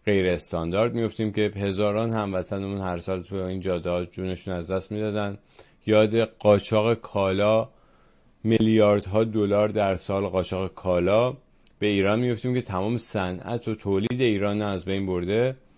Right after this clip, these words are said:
و به غیر از اون اجناس بنجول و غیر استاندارد چینی وارد ایران می‌شد، حالا چین یا هر جای دیگه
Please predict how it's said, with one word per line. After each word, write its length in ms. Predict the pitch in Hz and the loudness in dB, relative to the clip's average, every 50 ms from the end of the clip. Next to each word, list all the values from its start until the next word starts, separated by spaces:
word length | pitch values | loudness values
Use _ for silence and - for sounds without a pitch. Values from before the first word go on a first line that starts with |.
| _ _ _ _ _ _ _ - _ _ _ - 101 98 95 104 | _ _ _ _ _ _ _ -20 _ _ _ -10 -10 -8 -4 0
و 240 | 104 98 101 98 - - - 101 | 2 2 2 2 0 -4 -4 0
به 140 | 117 117 113 | 0 2 4
غیر 200 | 117 120 117 110 | 4 4 4 4
از 200 | 107 104 98 107 | 4 2 0 -2
اون 200 | 117 120 117 - - | -4 -4 -4 -6 -6
اجناس 500 | 92 101 98 90 82 98 101 101 - - | -4 -2 -2 -2 -2 -4 -4 -4 -2 -2
بنجول 560 | 110 101 95 101 95 95 95 92 90 101 104 | -2 -2 0 -2 -2 0 -2 -2 -2 -2 0
و 60 | 110 101 | 0 0
غیر 260 | 98 95 95 90 92 | 0 0 0 0 0
استاندارد 720 | 90 82 - - - 82 82 85 87 92 95 95 101 101 | -2 -2 -4 -4 -4 -4 -4 -2 -2 -2 -4 -4 -4 -6
چینی 420 | 95 - - - 95 87 90 95 101 | -8 -8 -8 -6 -4 -4 -2 -2 -2
وارد 340 | 98 95 92 87 90 90 | 0 0 2 0 0 0
ایران 320 | 95 92 90 87 90 98 113 | 0 0 0 0 -2 -2 -2
می‌شد، 380 | 123 120 - 127 120 117 113 | -4 -4 -4 -4 -4 -4 -2
حالا 180 | 104 90 92 101 | -4 -2 -2 -2
چین 280 | 101 - - 110 104 104 | -4 -4 -4 -4 -4 -2
یا 160 | 98 95 95 | -4 -2 0
هر 140 | 98 98 92 | 0 -2 -2
جای 260 | 90 98 92 92 85 | -2 -4 -4 -4 -4
دیگه 220 | 85 85 82 76 | -4 -8 -10 -10